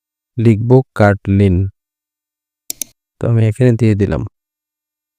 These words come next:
তো সার্চ দেওয়ার পরে দেখুন, সবার প্রথম যে ওয়েবসাইটটি চলে আসলো, আমরা এখানে একটা ক্লিক করে দিব।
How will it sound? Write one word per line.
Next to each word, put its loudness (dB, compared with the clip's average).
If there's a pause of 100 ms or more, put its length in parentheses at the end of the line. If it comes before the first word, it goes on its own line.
(1160)
তো 0
সার্চ 2
দেওয়ার 2
পরে 2
দেখুন, 0 (1900)
সবার 4
প্রথম 2
যে 2
ওয়েবসাইটটি 0
চলে 2
আসলো, 0 (960)
আমরা 2
এখানে 0
একটা -2 (180)
ক্লিক 0
করে 0
দিব। -10